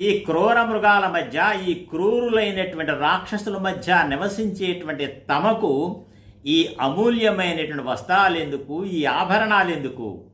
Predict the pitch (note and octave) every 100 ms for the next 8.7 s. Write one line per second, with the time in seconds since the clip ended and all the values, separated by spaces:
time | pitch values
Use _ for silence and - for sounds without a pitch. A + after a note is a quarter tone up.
0 | _ _ _ _ - F3 B3 B3 G#3 E3
1 | F#3 A3+ D#3+ F3+ C#4 D4+ A#3+ G#3+ G#3 E3
2 | C#3+ C#3 A2+ A2+ A2 E2+ - - - -
3 | - - - - A#2+ C3+ - A#2+ D3 E3+
4 | E3+ D3 B2 A2+ A2+ C#3+ A2 F#2+ A2 -
5 | - - - C3+ F3 F#3+ D#3+ C3+ B2+ A#2+
6 | G2+ G#2 F#2+ F#2+ G2 - - - C3+ F3+
7 | - F#3+ F#3 - F3+ E3 D#3 C#3+ C#3 C3
8 | B2+ B2 A#2+ A#2 A#2+ A2+ -